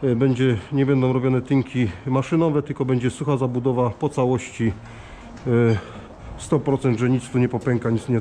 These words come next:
nie poszczela, jak się dobrze zazbroi, więc tak robił będę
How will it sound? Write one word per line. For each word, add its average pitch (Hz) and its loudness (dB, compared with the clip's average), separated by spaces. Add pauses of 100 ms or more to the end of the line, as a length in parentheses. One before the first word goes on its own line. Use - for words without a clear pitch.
nie 127 0
poszczela, 135 -2
jak 127 0
się 131 -2
dobrze 120 2
zazbroi, 113 2 (440)
więc 139 0
tak 131 -2
robił 127 0
będę 120 2